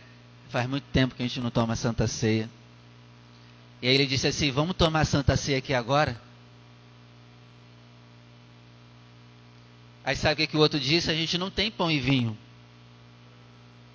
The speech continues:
Como que a gente vai tomar a Santa Ceia?" Sabe como a gente vai fazer? A gente vai fazer na nossa imaginação, celebrando a Santa Ceia.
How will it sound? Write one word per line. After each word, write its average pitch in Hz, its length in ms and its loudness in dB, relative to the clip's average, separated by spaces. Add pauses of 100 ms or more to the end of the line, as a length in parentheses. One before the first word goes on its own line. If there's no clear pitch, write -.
(1000)
Como 208 200 -2
que 220 80 -2
a - 20 0
gente 180 100 -4
vai 196 100 2
tomar 185 240 0
a 175 40 -2
Santa 180 240 -2
Ceia?" 170 380 2 (2000)
Sabe 143 360 0
como 139 200 0
a 139 40 2
gente 139 140 -2
vai 135 100 2
fazer? 160 460 2 (500)
A 127 40 -4
gente 139 160 -4
vai 143 100 2
fazer 143 440 0
na 143 200 0
nossa 151 320 -4
imaginação, 147 800 -4
celebrando 123 500 -2
a 117 40 -4
Santa 117 300 -2
Ceia. 98 380 -2